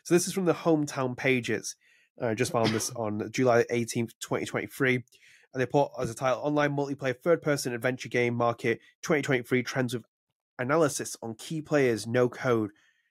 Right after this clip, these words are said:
Speaker 1: um, don't nod, and frictional games." So
Speaker 2: Hmm.
Speaker 1: we'll go all the way into it, but they put in the press release, "From twenty twenty-three to tw-, to twenty thirty-one, the study provides a complete analysis and prediction for the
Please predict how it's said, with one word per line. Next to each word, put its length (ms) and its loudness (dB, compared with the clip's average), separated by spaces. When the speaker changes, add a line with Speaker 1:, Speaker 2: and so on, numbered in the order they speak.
Speaker 1:
um, 420 2
don't 220 0
nod, 240 -2
and 140 -8
frictional 560 -4
games." 600 -2
So 320 0
Speaker 2:
Hmm. 540 -14
Speaker 1:
we'll 120 -4
go 100 2
all 260 4
the 60 2
way 120 -2
into 180 -10
it, 80 -12
but 200 -6
they 100 0
put 180 2
in 40 -2
the 80 -2
press 260 0
release, 200 -2
"From 200 -4
twenty 300 0
twenty-three 640 -2
to 180 -12
tw-, 420 -8
to 240 -6
twenty 300 -2
thirty-one, 600 0
the 60 -12
study 260 2
provides 380 0
a 40 -10
complete 520 -8
analysis 500 2
and 140 -18
prediction 500 -2
for 120 -14
the 120 -6